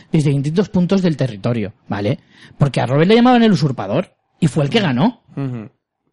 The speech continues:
Speaker 1: Por lo tanto, aquí cada uno cuenta la historia a su manera, está claro, pero al final cuentan la misma historia. La puedes contar desde tu punto de vista y llamarle usurpador y al otro conquistador. Desde, de-,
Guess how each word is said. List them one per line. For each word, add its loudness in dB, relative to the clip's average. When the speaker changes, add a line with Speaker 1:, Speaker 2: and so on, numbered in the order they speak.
Speaker 1:
Por 2
lo 0
tanto, -2
aquí -2
cada 2
uno 4
cuenta 2
la 2
historia 0
a 0
su 0
manera, 2
está -2
claro, 0
pero -2
al -6
final -2
cuentan 0
la -2
misma -2
historia. -4
La 0
puedes 2
contar 0
desde 2
tu -2
punto 2
de 4
vista 0
y 0
llamarle 2
usurpador 2
y 2
al 4
otro 2
conquistador. 0
Desde, 2
de-, 0